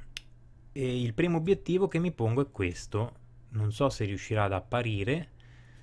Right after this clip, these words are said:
io adesso l'ho messo, però non lo so, comunque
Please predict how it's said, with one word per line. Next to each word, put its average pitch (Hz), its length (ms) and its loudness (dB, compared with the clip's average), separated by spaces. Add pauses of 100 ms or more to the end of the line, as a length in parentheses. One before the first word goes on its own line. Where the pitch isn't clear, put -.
(240)
io 117 200 -4
adesso 107 280 0
l'ho 104 140 2
messo, 107 580 0 (340)
però 101 260 -2 (260)
non 101 240 -4
lo 90 100 -4
so, 98 420 -2
comunque 104 560 -2